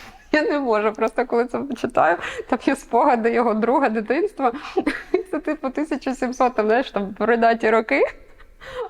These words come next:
А вони роблять ялинку спеціально, тому що, ну, що це, у дітей є, а в собаки немає. І потім є така ж сама згадка на наступний рік, і ти таки розумієш, оце собаці пощастило.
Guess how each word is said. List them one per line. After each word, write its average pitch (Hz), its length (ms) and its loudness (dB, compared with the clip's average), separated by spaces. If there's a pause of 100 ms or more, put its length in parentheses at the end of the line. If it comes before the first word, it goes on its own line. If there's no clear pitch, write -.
А 269 60 2
вони 277 360 0
роблять 285 460 2
ялинку 269 520 0
спеціально, 247 560 0
тому 247 300 0
що, 254 200 2
ну, 294 160 2
що 349 140 0
це, 240 180 2
у 226 200 0
дітей 277 420 0
є, 440 260 4
а 226 80 6
в 240 60 -6
собаки 277 520 0
немає. 247 560 2
І 220 80 -2
потім 285 360 0
є 254 140 2
така 262 260 0
ж 254 60 -8
сама 240 220 0
згадка 262 320 0
на 190 80 -2
наступний 247 520 0
рік, 202 180 -4
і - 40 -4
ти 226 100 -4
таки 285 240 -4
розумієш, 269 380 -2
оце 311 340 0
собаці 247 480 0
пощастило. 226 920 -2